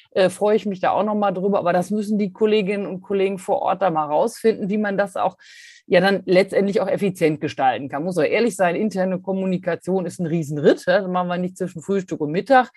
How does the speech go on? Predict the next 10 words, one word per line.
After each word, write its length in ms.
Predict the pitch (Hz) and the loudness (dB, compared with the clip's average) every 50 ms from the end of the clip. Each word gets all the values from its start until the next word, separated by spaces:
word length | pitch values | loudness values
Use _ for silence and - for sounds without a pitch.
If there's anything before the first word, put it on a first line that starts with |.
| - - - - - - _ _ _ _ _ _ | -20 -20 -20 -20 -20 -20 _ _ _ _ _ _
Genau 360 | - 190 180 180 175 185 175 | 4 6 6 8 8 6 6
überlegen, 560 | 190 196 202 185 165 160 170 190 196 190 165 175 | 6 4 4 4 4 2 0 0 -2 -2 -2 -2
wen 160 | 180 180 180 | -2 -2 -2
erreiche 500 | - 165 147 143 143 151 170 175 - 170 | -4 -6 -4 -2 -2 -2 -2 -2 -6 -12
ich 140 | 156 - - | -12 -6 -6
dann 260 | 143 135 139 131 123 | -4 -4 -4 -4 -4
wie. 420 | 143 160 175 208 240 302 311 - - - - - - - - | 0 4 6 8 8 8 6 4 -4 -20 -20 -20 -20 -6 -2
Ähm, 480 | - 190 196 202 208 208 202 202 202 - | 0 2 2 2 2 2 0 0 -2 -2
und 500 | - 170 175 185 190 190 185 185 - 170 117 123 139 | -2 0 0 0 0 0 -2 -4 -8 -10 -8 -2 2
da 220 | 165 175 170 - | 2 2 2 0